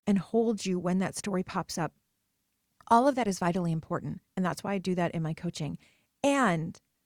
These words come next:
in this moment, you can still decide. Because if, if my voice still pops up, then so will yours, right? It's not that it really, I think, ever goes away. It's just that we learn to work with it more. We learn to love it.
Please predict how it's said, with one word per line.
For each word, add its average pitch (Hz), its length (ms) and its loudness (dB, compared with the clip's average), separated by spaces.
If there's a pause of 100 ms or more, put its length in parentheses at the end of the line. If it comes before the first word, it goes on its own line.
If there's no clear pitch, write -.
(200)
in 233 140 6
this 240 220 2
moment, 208 640 2 (300)
you 208 140 2
can 202 180 0
still 196 300 -2
decide. 156 460 -6 (720)
Because 277 260 2
if, 302 160 -2
if 285 140 2
my 277 260 4
voice 247 320 0
still 170 240 0
pops - 340 -4
up, 190 300 0 (1080)
then 277 260 4 (300)
so 294 180 4
will 311 140 4
yours, 330 360 4
right? - 220 0
It's - 240 -2
not 311 240 0
that 330 140 0
it 277 120 2
really, 247 280 2
I - 20 2
think, 233 180 -2
ever 214 200 0
goes 214 260 2
away. 254 340 2
It's - 160 -6
just 247 220 -4
that 240 180 4 (320)
we 240 140 4
learn 233 300 4
to 240 160 -2
work 175 320 -4
with 311 180 -2
it 339 140 2
more. 311 260 2
We 262 140 2
learn 196 180 0
to 175 140 -4
love 190 360 0
it. 311 260 2